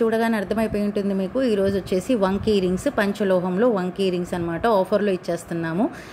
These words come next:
ఆ, ఈ పీసెస్ మాత్రమే ఇప్పుడు left over అండి. So, క్లియరెన్స్ సేల్ కింద పెట్టేస్తున్నాను. Almost ఒక టెన్ లెవెన్ ఉన్నాయండి అంతే. So, three fifty rupees plus shipping extra అండి. ఎవరికైనా interested ఉంటే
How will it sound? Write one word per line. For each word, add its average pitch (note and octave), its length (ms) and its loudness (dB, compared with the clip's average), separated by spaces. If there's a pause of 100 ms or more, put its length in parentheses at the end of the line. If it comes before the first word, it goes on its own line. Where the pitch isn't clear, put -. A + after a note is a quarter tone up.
(220)
ఆ, F#3+ 240 2
ఈ A3 180 4
పీసెస్ A3 400 0
మాత్రమే G3+ 420 0
ఇప్పుడు G3 180 -2
left F#3 260 0
over F#3 200 4
అండి. F3 320 2 (360)
So, A#3+ 60 4
క్లియరెన్స్ A3+ 460 2
సేల్ G3 180 2
కింద G3 160 -2
పెట్టేస్తున్నాను. F#3 880 -2 (140)
Almost F#3+ 360 -2
ఒక F3 420 -2 (500)
టెన్ G3+ 280 4
లెవెన్ G3+ 200 2
ఉన్నాయండి F#3+ 560 0
అంతే. F#3+ 360 0 (340)
So, C#4 100 4
three C4+ 240 2
fifty B3+ 300 0
rupees A#3+ 380 2
plus C4+ 140 4
shipping A3+ 360 0
extra F3+ 340 -2
అండి. D#3+ 280 -2 (300)
ఎవరికైనా A3+ 400 4
interested G#3 440 -2
ఉంటే G#3 280 2